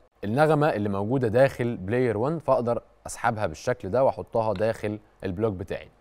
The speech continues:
طيب هل في حاجة تانية كده محتاج اعملها؟ لا، انا كده بالنسبة لي خلصت البلوك تمامًا وخلصت الكود.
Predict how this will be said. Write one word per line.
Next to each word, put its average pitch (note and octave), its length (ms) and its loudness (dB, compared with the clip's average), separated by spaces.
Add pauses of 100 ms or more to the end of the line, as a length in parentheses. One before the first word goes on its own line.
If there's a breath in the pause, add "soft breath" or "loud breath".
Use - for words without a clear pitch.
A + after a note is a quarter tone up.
(1400 soft breath)
طيب C#3 200 6
هل F3 160 8
في G3+ 160 4
حاجة F3 220 8
تانية F3 260 6
كده F3 240 2
محتاج D#3+ 320 2
اعملها؟ F3 520 4
لا، E3 440 6
انا D#3+ 120 4
كده D#3+ 200 4
بالنسبة A#2 420 2
لي D#3+ 160 4
خلصت A#2+ 500 0
البلوك G#2+ 380 -2
تمامًا D3+ 500 0
وخلصت A2+ 500 -2
الكود. C#3+ 380 0